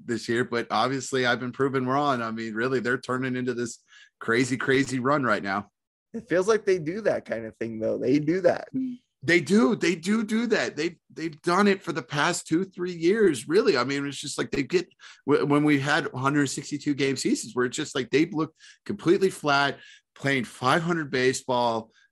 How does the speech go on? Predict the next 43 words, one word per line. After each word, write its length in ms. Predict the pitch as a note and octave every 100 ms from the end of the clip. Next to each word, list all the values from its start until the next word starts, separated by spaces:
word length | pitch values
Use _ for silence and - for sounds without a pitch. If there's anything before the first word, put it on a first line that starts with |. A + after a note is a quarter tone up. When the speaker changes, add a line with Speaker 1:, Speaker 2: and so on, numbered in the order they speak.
| -
Speaker 1:
just 460 | A2 G2+ C#3 E3 -
enough. 440 | D#3+ C3+ B2+ B2+
And 140 | - B2
then 160 | B2
once 200 | B2 E3+ -
August, 560 | B2 E3+ F#3 F3+ - -
you 100 | C#3
know, 140 | A2+
middle 300 | A2 D#3 D#3+
of 100 | B2+
August 380 | C3 F3 F#3+ -
hits, 220 | G3+ G3+
that's 260 | - G3+ D4
when 100 | F#3+
they 80 |
really 260 | D#3 E3+ F#3+
start 260 | - E3 D3+
kind 200 | C#3+ C3+
of 80 | G#2
turning 340 | D3+ E3+ F3
it 120 | D#3
on 300 | C3 F3 F#3+
and 80 | C3
started 320 | - D3 C#3+
looking 340 | C3 E3+ D#3 C3
like 220 | A#2+ A#2 - - -
a 120 | B2+ B2
really 280 | D3 F#3+
dominant 440 | C#3 B2 C3 D3+ D3
baseball 420 | D#3+ G3 - G#2
team. 240 | - G#2
They 200 | G#2+ C3+
seem 280 | C3 - E3
to 80 | G3+
do 200 | C#3 C3+
it 120 | E3 -
every 360 | A#2+ B2+ D3+ D#3+
year. 260 | E3+ A#3
It's 300 | - C3 C3
just 260 | F3+ F#3 -
crazy 720 | - - E3 A3+ F3+ F#2+ - _ _ - -
about 320 | A2 G2+ F#2+ -
that. 260 | F#2+ -